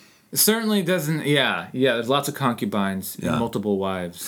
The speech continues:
Speaker 2: So, uh, the problem with this, though, is I, I get off on these, you know, uh, tirades 'cause, 'cause I've read too much about it.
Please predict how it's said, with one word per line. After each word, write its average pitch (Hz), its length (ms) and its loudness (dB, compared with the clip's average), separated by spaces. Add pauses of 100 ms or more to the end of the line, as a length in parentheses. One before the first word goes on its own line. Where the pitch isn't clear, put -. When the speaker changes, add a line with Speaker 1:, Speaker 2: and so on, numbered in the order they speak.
(200)
Speaker 2:
So, 190 220 2
uh, 208 120 -2
the 156 280 0
problem 220 360 2
with 147 120 2
this, 151 200 2
though, 90 200 -4
is 78 180 -4 (520)
I, 147 160 4 (100)
I 156 40 4
get 156 160 2
off 151 180 0
on 127 160 2
these, 110 420 0 (400)
you 139 100 4
know, 98 220 0 (680)
uh, 95 380 2
tirades 104 480 2 (100)
'cause, 120 240 2
'cause 113 220 0
I've 110 180 0
read 107 340 0
too 233 180 4
much 113 220 -2
about 90 300 2
it. - 80 -6